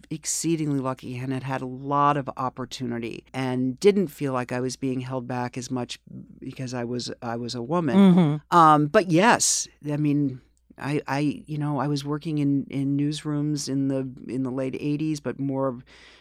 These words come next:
Speaker 1: predominantly in the, in the nineties, and there was certainly a lot of that.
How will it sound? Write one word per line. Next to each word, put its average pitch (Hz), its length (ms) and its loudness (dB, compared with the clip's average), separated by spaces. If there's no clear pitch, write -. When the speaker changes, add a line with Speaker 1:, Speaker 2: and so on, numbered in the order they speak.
Speaker 1:
predominantly 151 640 2
in 135 100 2
the, 127 160 -2
in 139 160 -4
the 131 80 0
nineties, 156 640 -2
and 160 160 -2
there 156 100 -2
was 156 180 -2
certainly 185 380 -4
a 117 80 -8
lot 104 220 -8
of - 100 -16
that. - 220 -12